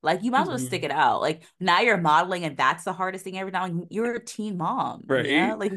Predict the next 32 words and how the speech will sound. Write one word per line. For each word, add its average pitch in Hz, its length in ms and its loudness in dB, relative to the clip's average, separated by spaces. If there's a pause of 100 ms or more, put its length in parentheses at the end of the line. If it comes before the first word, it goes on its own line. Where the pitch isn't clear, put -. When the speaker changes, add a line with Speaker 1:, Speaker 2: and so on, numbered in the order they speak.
Speaker 1:
what? 214 300 4 (280)
Mia 320 200 4 (160)
literally 247 420 4 (300)
has, 190 300 4
like, 165 120 -8
shit - 240 -6
for 151 100 -4
brains. 151 240 -4
I'm 185 80 0
sorry. 151 340 0
<laughs> - 20 2
Like, 214 140 4
she's - 180 -2 (760)
stupid. 185 340 -4
<laughs> - 40 -2
Like, - 320 -4 (720)
they 294 180 4
made 294 340 0
her 440 200 2 (880)
really 190 320 0
dumb 131 420 -4
in 165 80 -8
this 160 120 -6
episode 147 580 -2
for 151 100 -4
some 139 220 -6
reason. 143 200 -6
I'm 143 60 -8
like, 147 120 -8
"She's 185 200 -8
not," 240 280 -4 (200)
Speaker 2:
So - 220 -12